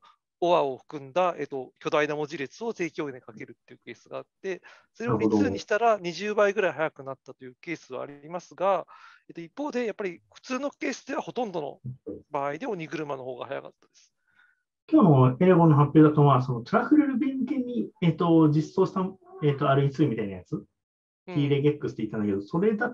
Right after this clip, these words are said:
Speaker 2: と、えっと、ジェイオー二っていう鬼車をなんかJavaに移植したやつと比べてとか、あ、違うか、シールビーの、えっと、実装と比べて三十倍とか四十倍とか速かったっていうので、その例は別に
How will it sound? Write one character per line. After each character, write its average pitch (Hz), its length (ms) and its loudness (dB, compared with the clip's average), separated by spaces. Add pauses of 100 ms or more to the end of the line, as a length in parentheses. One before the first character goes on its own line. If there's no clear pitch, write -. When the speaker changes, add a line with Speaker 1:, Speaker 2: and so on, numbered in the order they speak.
(140)
Speaker 2:
と、 202 260 0
え - 60 -20
っ - 20 -20 (320)
と、 120 800 0
ジ 131 160 2
ェ 170 60 6
イ 180 60 0
オ 180 40 0
ー 175 60 0
二 175 160 0
っ - 20 -20
て - 100 -8
い 113 60 0
う 110 240 -2
鬼 147 180 2
車 156 360 0
を 151 100 0
な 143 80 -4
ん 131 60 -10
か 110 100 -8
Java 113 220 -8
に 127 80 -2
移 127 60 -2
植 127 200 -8
し 131 60 -12
た - 80 -6
や 135 100 -4
つ - 200 -14
と 107 180 -4
比 - 120 -4 (120)
べ 131 100 6
て 135 340 2
と - 120 -4
か、 - 180 -6
あ、 - 120 -4
違 143 100 4
う - 20 2
か、 - 180 -4 (280)
シ 190 220 2
ー 185 40 4
ル 214 80 6
ビ 156 140 6
ー - 20 2
の、 87 220 -4 (300)
え 117 100 2
っ 107 40 0
と、 104 100 -4
実 117 200 -6
装 127 80 -4
と - 60 -12
比 127 120 0 (100)
べ 127 100 4
て 120 320 -2 (100)
三 127 180 -2
十 127 100 4
倍 127 100 4
と - 60 -2
か 104 60 -6
四 107 160 -2
十 117 80 -6
倍 113 120 -4
と 107 80 -8
か 104 60 -10
速 110 160 -4
か 104 100 -4
っ 98 60 -10
た 101 100 -8
っ 101 120 -10
て 113 100 -8
い 107 80 0
う 104 60 0
の 98 80 -2
で、 92 160 -4
そ 180 100 0
の 233 120 4
例 226 120 6
は 104 220 6
別 113 280 0
に 131 300 2